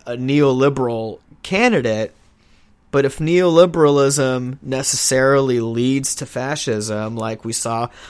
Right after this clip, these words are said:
Obama's presidency naturally lead <laughs> into Trump's presidency, w-, we're just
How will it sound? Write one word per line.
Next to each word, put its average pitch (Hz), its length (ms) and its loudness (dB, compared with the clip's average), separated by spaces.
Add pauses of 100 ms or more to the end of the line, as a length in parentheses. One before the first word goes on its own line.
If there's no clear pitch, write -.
(140)
Obama's 117 500 0
presidency 110 960 -4 (360)
naturally 123 720 -4
lead 120 260 -2
<laughs> - 120 -10
into 170 100 -4
Trump's 151 420 -6
presidency, 123 920 -6 (400)
w-, 170 480 -10
we're 180 220 -2
just - 280 -4